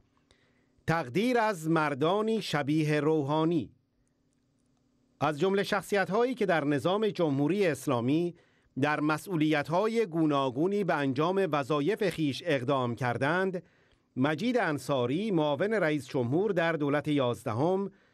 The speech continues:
و مصطفی پور محمدی، وزیر دادگستری دولت یازدهم بودند. یک رسانه حکومتی پیش از این به تأثیرات جنبش دادخواهی قتل عام شصت و هفت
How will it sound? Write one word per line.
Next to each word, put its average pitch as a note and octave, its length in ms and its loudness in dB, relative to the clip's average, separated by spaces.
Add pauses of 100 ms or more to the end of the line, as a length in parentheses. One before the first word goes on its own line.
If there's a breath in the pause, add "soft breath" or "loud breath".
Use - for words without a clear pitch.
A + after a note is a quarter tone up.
(240 soft breath)
و C#3+ 140 0
مصطفی D3+ 640 0
پور G3 180 -2
محمدی، D#3 760 0 (360 soft breath)
وزیر D#3 500 0
دادگستری D3+ 840 0
دولت C#3 380 0
یازدهم D3+ 680 0
بودند. G#2+ 560 -8 (2500 soft breath)
یک E3+ 160 4
رسانه E3+ 420 2
حکومتی D#3 440 0
پیش E3+ 220 -2
از C#3 140 0
این F3 140 2
به E3+ 80 0
تأثیرات D#3 500 0
جنبش D3+ 400 0
دادخواهی D3 600 0
قتل D3+ 300 -2
عام F3 200 2
شصت C#3 280 -6
و - 20 -4
هفت D3+ 320 -2